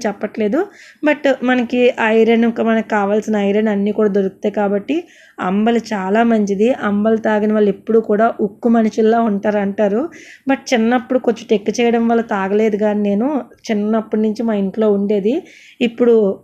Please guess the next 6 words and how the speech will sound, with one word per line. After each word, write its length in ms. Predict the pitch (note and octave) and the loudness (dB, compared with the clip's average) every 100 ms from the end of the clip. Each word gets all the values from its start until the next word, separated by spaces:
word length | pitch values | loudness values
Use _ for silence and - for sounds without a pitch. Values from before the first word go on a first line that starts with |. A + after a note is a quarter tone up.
| - | -2
కొంచెం 280 | A3+ A3 G#3+ | 0 0 0
హెల్త్ 240 | G3+ G3+ | 0 -2
కాన్షియస్ 460 | A#3 A3+ A3+ A3 G#3+ | 0 0 0 -2 -2
వచ్చి 200 | G3+ A#3 | -4 -4
తాగాల్సి 500 | G#3+ F#3+ G#3 G#3+ G#3+ | -2 0 0 2 -2
వస్తుందన్నమాట. 720 | G3 - G3+ G3+ G3 F#3+ | -4 -2 -2 0 -2 -4